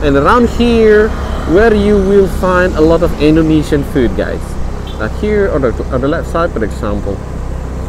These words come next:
they're selling, uh, Indonesian food. And here as well, a lot of Indonesian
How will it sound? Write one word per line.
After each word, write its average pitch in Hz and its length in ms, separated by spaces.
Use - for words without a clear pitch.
they're 147 120
selling, 165 420
uh, 156 260
Indonesian 151 540
food. 127 280
And 110 80
here 123 220
as 117 160
well, 117 400
a - 1160
lot 151 140
of 139 100
Indonesian 120 580